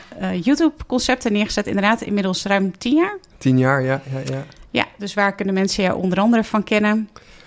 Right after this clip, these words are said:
Speaker 2: Oeh, nou, als je op YouTube teruggaat, eh, vooral van heel veel kanalen. Ik begon ooit in het Engels, Boredom Tom. Toen, eh, Kortom, maar ook de jongensgroep Space heb ik opgestart.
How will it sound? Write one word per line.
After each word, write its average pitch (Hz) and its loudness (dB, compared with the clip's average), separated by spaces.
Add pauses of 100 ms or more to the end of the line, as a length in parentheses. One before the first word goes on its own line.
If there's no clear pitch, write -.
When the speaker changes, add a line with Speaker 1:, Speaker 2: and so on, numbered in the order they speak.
(340)
Speaker 2:
Oeh, 147 4
nou, 123 2
als 120 -4
je 143 0
op 127 -4
YouTube 131 0
teruggaat, 165 0
eh, 151 2
vooral 147 2
van 147 -4 (280)
heel 143 4
veel 151 -4
kanalen. 135 2
Ik 135 4
begon 151 0
ooit 143 4
in 139 2
het 131 -2
Engels, 143 2
Boredom 131 2
Tom. 127 2 (180)
Toen, 123 2
eh, 113 4
Kortom, 156 2
maar 120 -2
ook 120 -4
de 131 -2
jongensgroep 131 0
Space 143 2
heb 160 -4
ik 160 -6
opgestart. - -2